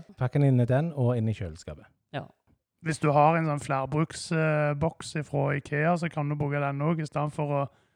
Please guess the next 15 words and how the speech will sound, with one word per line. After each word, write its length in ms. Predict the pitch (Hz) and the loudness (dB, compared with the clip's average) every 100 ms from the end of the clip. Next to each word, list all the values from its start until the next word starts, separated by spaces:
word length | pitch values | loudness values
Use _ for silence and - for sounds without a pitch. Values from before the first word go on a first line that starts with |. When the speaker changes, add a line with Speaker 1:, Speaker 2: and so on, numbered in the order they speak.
| _ | _
Speaker 3:
svi 220 | - 151 139 | -4 -2 0
av 120 | 147 | 0
masse 240 | 139 - | -2 -4
gladpakk 420 | 151 147 160 160 - | 0 0 2 0 0
som 140 | 156 | -6
skal 160 | 160 151 | -4 -2
brennes 320 | 139 143 147 | -4 -4 -6
opp 100 | - | -8
på 80 | 139 | -4
Forus. 420 | 151 165 180 - - _ _ _ _ - | 0 2 0 -2 -16 _ _ _ _ -2
Speaker 1:
Det 160 | 123 127 | 0 4
går 140 | 120 | 2
an. 180 | 127 143 - _ _ _ _ _ _ _ | 2 -2 -8 _ _ _ _ _ _ _
Godt 160 | 135 131 | -2 0
tenkt. 380 | 131 165 - - | 2 0 -2 -16